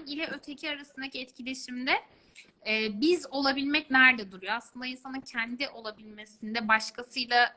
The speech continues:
karşılaştığı anda kendi kimliğini nerede anlamlandırıyor? Hem böyle bir anlamı vardı hem de hepimiz farklı arka planlardan geliyoruz.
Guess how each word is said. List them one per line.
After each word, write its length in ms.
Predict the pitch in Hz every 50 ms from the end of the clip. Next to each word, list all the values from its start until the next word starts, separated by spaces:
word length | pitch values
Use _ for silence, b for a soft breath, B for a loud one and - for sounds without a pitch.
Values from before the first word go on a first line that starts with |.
| _ -
karşılaştığı 800 | - - 226 214 220 220 - 226 226 220 226 - - _ 254 254
anda 460 | 226 214 220 214 208 208 220 240 269 b b b b b b b _
kendi 480 | - - 254 247 247 247 247 240 311 311
kimliğini 540 | - - 277 262 254 254 254 262 262 285 - - 320
nerede 360 | 294 277 277 277 269 233 226
anlamlandırıyor? 1000 | 196 202 202 196 196 190 190 190 190 190 185 190 190 202 190 196 214 254 330 415 - b b b b b b
Hem 240 | - 381 392 381 330
böyle 240 | 359 359 349 349 320
bir 60 | 285
anlamı 480 | 277 262 247 247 247 240 233 226 220
vardı 320 | 220 214 214 208 220 240 339 339
hem 220 | 339 320 311 311 302
de 220 | 339 339 339 - _ _ _ _ _ _ - -
hepimiz 420 | 269 277 - 294 277 285 277 -
farklı 320 | - 254 247 254 - 277 269
arka 180 | 262 262 262 - _ _ _ _ 262 247
planlardan 600 | - 247 233 233 233 226 220 214 220 220 220 226
geliyoruz. 440 | 220 214 208 208 208 214 311 359 -